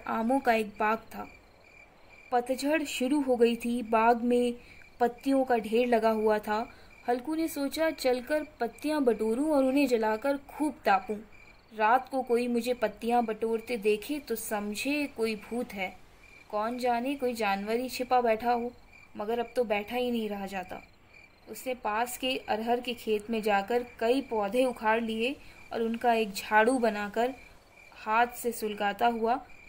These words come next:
उपला लिए बगीचे की तरफ चला। जबरा ने उसे जाते देखा तो पास आया और दुम हिलाने लगा। हल्कू ने कहा, "अब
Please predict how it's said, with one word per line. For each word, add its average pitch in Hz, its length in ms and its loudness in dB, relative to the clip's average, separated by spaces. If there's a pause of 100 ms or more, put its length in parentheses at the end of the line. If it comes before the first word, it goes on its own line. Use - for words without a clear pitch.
(140)
उपला 254 340 2
लिए 269 240 -2
बगीचे 208 500 -4
की 240 120 -8
तरफ 220 320 -2
चला। 208 260 -6 (760)
जबरा 233 420 0
ने 320 120 0
उसे 302 220 -4
जाते 240 360 4
देखा 254 400 4
तो 254 140 4
पास 214 420 2
आया 247 280 4
और 254 180 6
दुम 214 240 0
हिलाने 190 400 -2
लगा। 175 280 -6 (680)
हल्कू 196 260 -6
ने 233 120 0
कहा, 226 340 -2 (600)
"अब 226 140 -10